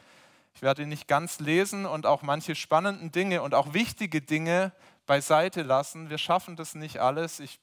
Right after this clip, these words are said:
bitte euch um Nachsicht. Ich hoffe aber, dass wir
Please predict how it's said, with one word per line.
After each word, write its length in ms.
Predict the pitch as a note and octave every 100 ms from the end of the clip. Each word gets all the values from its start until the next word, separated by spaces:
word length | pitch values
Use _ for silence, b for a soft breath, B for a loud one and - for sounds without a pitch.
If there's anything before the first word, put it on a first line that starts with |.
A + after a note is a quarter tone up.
| -
bitte 320 | G3 F#3 -
euch 240 | D3+ D#3
um 100 | C#3+
Nachsicht. 800 | C3 B2+ - - B2+ C3+ - - b b b b b b b
Ich 60 |
hoffe 160 | D#3 E3
aber, 160 | D#3 D#3
dass 240 | D3 -
wir 200 | D3 C#3